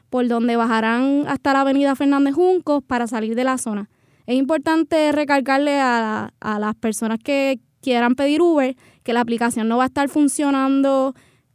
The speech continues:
como tal en el casco urbano, solo hasta que se llegue a la calle Tadeo Rivera. Ahí sí podrán ver en el mapa a los conductores que estén disponibles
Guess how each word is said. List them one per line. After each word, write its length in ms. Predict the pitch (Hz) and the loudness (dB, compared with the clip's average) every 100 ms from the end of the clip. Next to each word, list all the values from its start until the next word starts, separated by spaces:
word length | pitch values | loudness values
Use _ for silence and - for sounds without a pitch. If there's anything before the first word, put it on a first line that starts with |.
| _ | _
como 240 | 269 269 | -2 0
tal 140 | 269 262 | 2 0
en 140 | 269 | 2
el 100 | 277 | 0
casco 240 | 262 269 294 | -2 0 0
urbano, 340 | 285 311 302 | 2 2 2
solo 380 | - 247 247 269 | 0 0 2 2
hasta 240 | 254 240 | 0 -2
que 100 | 220 | -4
se 140 | 226 226 | -4 -4
llegue 160 | 214 | -2
a 60 | 226 | -2
la 100 | 247 | 0
calle 300 | 269 277 269 | 0 0 2
Tadeo 420 | 277 269 269 269 | 2 2 2 2
Rivera. 600 | 277 294 339 320 262 269 _ _ | 0 0 2 2 0 -4 _ _
Ahí 260 | 208 220 220 | -4 -2 -2
sí 160 | 247 | -2
podrán 920 | 262 277 277 269 269 277 262 233 220 | -2 0 2 2 2 0 0 0 -2
ver 120 | 214 233 | -2 0
en 140 | 254 | 0
el 100 | 269 | 2
mapa 280 | 269 269 269 | 2 0 0
a 40 | |
los 80 | 240 | -2
conductores 480 | 247 233 220 226 233 | -2 -2 -2 -6 -6
que 120 | - | -2
estén 180 | 285 285 | 0 2
disponibles 760 | 285 - 302 339 339 294 277 | 0 0 2 2 2 0 -4